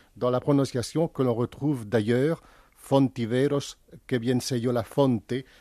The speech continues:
dans le mot même, euh, archaïque que garde Jean de la Croix. Euh, d'autre part, les cultismes ou les, les mots savants,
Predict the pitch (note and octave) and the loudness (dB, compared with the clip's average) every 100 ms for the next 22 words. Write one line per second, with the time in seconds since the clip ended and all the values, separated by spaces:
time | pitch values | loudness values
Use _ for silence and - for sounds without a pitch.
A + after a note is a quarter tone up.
0 | - A#2+ B2 A#2 C3 B2 D3 D3+ D3 - | -10 -8 -6 -4 -4 -2 -2 0 -2 -6
1 | - - - B2+ D3 - C3 C3+ D#3 - | -20 -18 -12 -8 -6 0 2 2 -2 -10
2 | - - C#3 A#2+ C#3+ D#3+ C3+ B2 A#2+ A#2 | -12 -6 -4 2 2 2 0 -2 -2 -4
3 | G#2 - G2 - - - - - - A#2 | -8 -12 -20 -20 -20 -20 -20 -20 -10 -8
4 | A2+ E3 - C#3+ D#3+ F#3 G#3 - _ _ | -4 -4 -2 -4 0 0 0 -6 _ _
5 | _ _ _ _ _ _ - D#3+ D3 D3+ | _ _ _ _ _ _ -2 2 4 4
6 | C#3 - G#3 D#3+ - B2 - B2 A2+ A#2 | 2 2 2 2 -4 -8 -4 -4 0 0
7 | A2+ A2 A#2 B2 C3+ D3+ C3 A#2 A2+ - | 0 0 0 2 4 4 4 0 -4 0
8 | D#3+ A2+ B2 D#3+ | 2 4 2 2